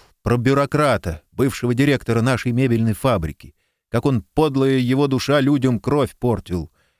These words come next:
А потом, как его в шею погнали. Куда вся спесь его девалась? Хуже мокрой курицы стал».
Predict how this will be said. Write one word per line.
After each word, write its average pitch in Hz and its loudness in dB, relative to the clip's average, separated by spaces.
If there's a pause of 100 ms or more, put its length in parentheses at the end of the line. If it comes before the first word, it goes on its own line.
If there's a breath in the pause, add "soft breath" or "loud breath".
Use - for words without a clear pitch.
(300)
А - -20
потом, 160 -2
как 156 -2
его 139 2
в - -6
шею 147 0
погнали. 110 -2 (240)
Куда 110 0
вся 120 -4
спесь 110 -4
его 110 -2
девалась? 95 -2
Хуже 165 -4
мокрой 131 -4
курицы 120 -4
стал». 92 -4